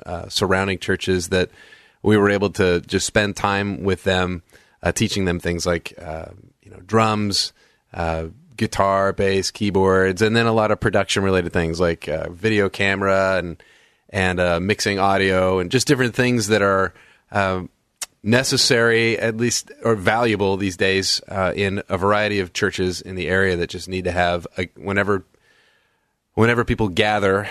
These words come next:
and they wanna have music or they wanna have, you know, the gospel go out, uh, all these things kinda come into play. And so we had a great time. It was fun, and parents and kids were asking, "When's the next one?"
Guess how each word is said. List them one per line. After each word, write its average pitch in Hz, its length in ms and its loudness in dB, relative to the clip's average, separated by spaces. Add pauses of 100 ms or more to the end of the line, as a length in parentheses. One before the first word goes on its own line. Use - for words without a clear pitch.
(100)
and 101 220 0
they 101 60 2
wanna 95 200 -2
have 90 140 -4
music 104 480 0
or 92 100 2
they 95 120 0
wanna 98 220 0
have, 92 460 -4 (240)
you - 60 -12
know, 87 80 -10
the 85 120 -12
gospel 92 400 0
go 90 200 0
out, 87 340 0 (400)
uh, 82 160 -2
all 95 160 0
these 92 220 -4
things 87 240 -6
kinda 82 180 -8
come 87 180 -8
into 85 120 -6
play. 87 360 0
And 80 140 -6
so 80 420 -2
we 123 140 2
had 104 80 2
a 90 60 -4
great 98 260 -4
time. 78 380 -8
It 78 60 -14
was 90 140 -10
fun, 85 300 -4
and 85 140 -10
parents 85 320 -6
and 80 100 -16
kids 85 240 -6
were 85 100 -2
asking, 82 360 -4
"When's 87 180 -8
the 87 80 -6
next 80 300 -8
one?" 82 300 -8